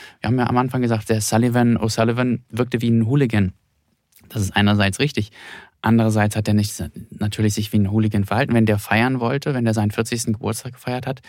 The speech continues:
dann hat er den auf, äh, einer Insel in, vor Mosambik gefeiert,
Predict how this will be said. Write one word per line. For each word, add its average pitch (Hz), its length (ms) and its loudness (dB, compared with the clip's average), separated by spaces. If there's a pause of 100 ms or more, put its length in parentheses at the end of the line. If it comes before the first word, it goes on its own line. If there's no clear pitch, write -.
(360)
dann 101 80 -2
hat 110 140 0
er 117 80 2
den 117 240 2
auf, - 420 -6
äh, - 40 -2
einer 110 300 2
Insel 127 400 0
in, 117 320 0 (480)
vor 123 220 0
Mosambik 123 640 2
gefeiert, 87 560 -6